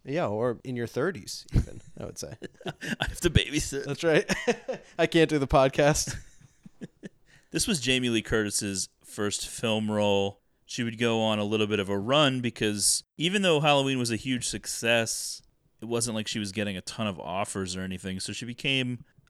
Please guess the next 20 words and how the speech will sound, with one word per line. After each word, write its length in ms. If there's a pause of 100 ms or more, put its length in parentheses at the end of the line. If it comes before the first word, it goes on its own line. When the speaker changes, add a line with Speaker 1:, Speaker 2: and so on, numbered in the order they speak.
(120)
Speaker 2:
a 40
little 240
bit 180
of 100
a 80
scream 400
queen 380
known 180
for 180
horror 280
movies 400
because 580
Carpenter 720
gave 300
her 140
a 60
part 480
in 180
The 80
Fog. 800